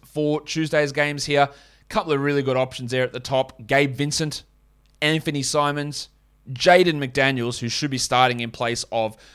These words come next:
Vanderbilt, and he loses the usage of Anthony Edwards in that starting five. So a real opportunity for him to put up some good numbers. Malik Beasley, a great streamer. Um, Killian Hayes,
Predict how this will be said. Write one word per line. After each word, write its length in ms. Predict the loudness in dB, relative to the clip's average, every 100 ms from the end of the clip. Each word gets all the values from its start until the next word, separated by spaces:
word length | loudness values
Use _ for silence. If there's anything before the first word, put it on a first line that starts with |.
| -14
Vanderbilt, 540 | -2 0 0 -2 -6 -2
and 160 | 0 2
he 100 | 0
loses 380 | -2 -2 -4 -8
the 100 | -8
usage 420 | -6 -6 -6 -8 -4
of 100 | 0
Anthony 400 | -2 -4 -4 -4
Edwards 300 | -4 -6 -6
in 60 |
that 160 | -6 -6
starting 400 | -4 -4 -4 -6
five. 260 | -4 -4
So 120 | -4 -6
a 60 |
real 380 | -4 0 2 2
opportunity 480 | 0 -6 -6 -6 -6
for 100 | -8
him 220 | -8 -8
to 60 | -6
put 160 | -6
up 100 | -6
some 140 | -6 -12
good 140 | -10
numbers. 440 | -10 -10 -10 -12 -18 _ _ -10
Malik 360 | -4 -2 -2
Beasley, 340 | 0 0 2 -2
a 60 |
great 280 | 0 0 0
streamer. 460 | -2 -2 -2 -2 -4 -10 _ -4
Um, 220 | -4 -4
Killian 360 | 0 2 2 2
Hayes, 460 | 4 4 0 -6